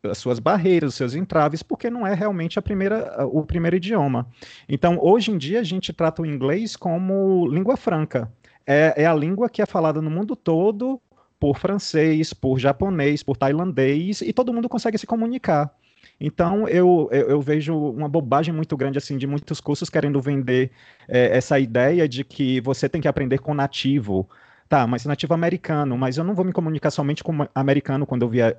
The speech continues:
quando eu viajo. Eu posso ir pra, pra República Tcheca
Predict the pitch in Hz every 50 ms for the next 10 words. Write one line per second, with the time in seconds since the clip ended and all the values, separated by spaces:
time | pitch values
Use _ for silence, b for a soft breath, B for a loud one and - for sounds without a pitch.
0 | - - - 127 110 120 110 113 120 107 107 107 107 95 107 113 110 - - 123
1 | 117 - - 127 120 120 135 - - 170 170 165 160 156 151 139 135 127 - -
2 | _ _ - 120 120 117 117 113 113 110 107 104 101 98 101 b b b b b
3 | b - - - 185 180 208 - 208 190 - - - - 151 170 190 190 - -
4 | 220 214